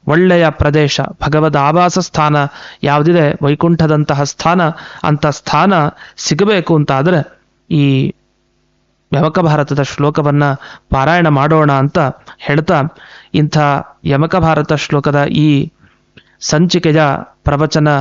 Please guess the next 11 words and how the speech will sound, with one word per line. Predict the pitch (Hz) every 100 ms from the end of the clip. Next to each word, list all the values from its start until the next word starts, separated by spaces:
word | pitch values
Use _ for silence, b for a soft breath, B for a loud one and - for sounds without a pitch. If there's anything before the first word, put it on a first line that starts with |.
| - _ -
ಸೇವೆಯನ್ನ | - - 165 185 165 151 160 135 170 - -
ಮಾಡಿದವರು | 135 143 143 151 156 139 B B B B B _ -
ಪ್ರದೀಪ್ | 139 143 196 190 - - 165
ರಾಮಚಂದ್ರ, | 135 151 160 156 147 151 165 - -
ರಾಜಾಜಿನಗರ, | 131 135 160 156 151 151 143 160
ಬೆಂಗಳೂರು. | - 139 147 143 139 170 b b _
ಇವರು, | - 143 147 160 - B B B
ಇವರಿಗೆ | - 147 143
ವಿಶೇಷವಾಗಿ | 139 135 160 165 170 160 151 160 - _ _ _ -
ಈ | 147 147
ಸಂಚಿಕೆಯ | 139 - 135 147 147 143 143